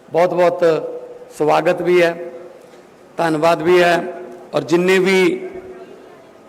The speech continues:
ਵਿਰਾਸਤੀ ਖੇਡਾਂ ਦੇ ਸ਼ੌਕੀਨ ਨੇ, ਉਹ ਤਾਂ ਬਹੁਤ ਹੀ ਜ਼ਿਆਦਾ ਚਾਅ ਨਾਲ ਅੱਜ ਆਏ ਨੇ।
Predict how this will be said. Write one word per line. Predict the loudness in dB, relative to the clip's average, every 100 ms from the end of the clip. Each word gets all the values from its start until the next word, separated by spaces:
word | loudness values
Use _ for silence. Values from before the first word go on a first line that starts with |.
| -20 -20 -12
ਵਿਰਾਸਤੀ | -4 0 0 -2 -6
ਖੇਡਾਂ | -4 -2 0 0
ਦੇ | 0
ਸ਼ੌਕੀਨ | 0 -2 0 0 2
ਨੇ, | 0 0 -2 -8 -16 -18 -20 -20 -20 -20 -20 -20 -20 -20 -20 -20 -20 -20 -20 -6
ਉਹ | 0
ਤਾਂ | 2
ਬਹੁਤ | 4 2 2
ਹੀ |
ਜ਼ਿਆਦਾ | 2 2 2
ਚਾਅ | 2 2 4 4
ਨਾਲ | 2 2
ਅੱਜ | 4
ਆਏ | 4 4
ਨੇ। | 2 0 -4